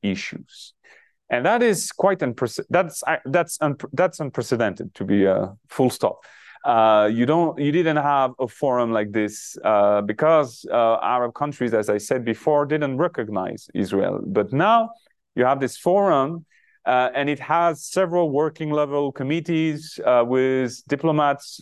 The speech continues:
from the foreign ministries of all these countries, uh, meeting regularly to discuss, uh, security issues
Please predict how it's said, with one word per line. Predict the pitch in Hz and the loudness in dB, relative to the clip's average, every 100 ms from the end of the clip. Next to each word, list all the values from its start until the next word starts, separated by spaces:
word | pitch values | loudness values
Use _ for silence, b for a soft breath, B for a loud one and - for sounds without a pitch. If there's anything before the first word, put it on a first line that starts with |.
| - | -2
from | 160 165 | 0 2
the | 156 143 143 139 | 2 4 2 2
foreign | 147 139 | -2 -2
ministries | 139 135 131 139 127 | -2 -4 -2 -2 0
of | 120 | -2
all | - 175 202 | 0 0 2
these | 196 175 | 0 -2
countries, | 151 135 135 127 123 - _ _ _ - | -4 -4 -2 -2 -4 -10 _ _ _ 0
uh, | 123 120 101 | 2 2 0
meeting | 113 151 156 139 113 | -2 -4 -2 -2 0
regularly | 123 151 165 156 151 147 139 127 127 | 0 0 0 0 0 -2 -2 -4 -6
to | - 131 - _ - | -10 -10 -10 _ -6
discuss, | 113 - - 196 175 - - - | -4 -4 0 2 2 -6 -12 -4
uh, | - 127 120 117 113 113 | 0 4 4 4 2 -2
security | - 135 127 123 117 | -6 -4 -2 -2 -2
issues | 107 - 107 104 | -2 -2 -2 -4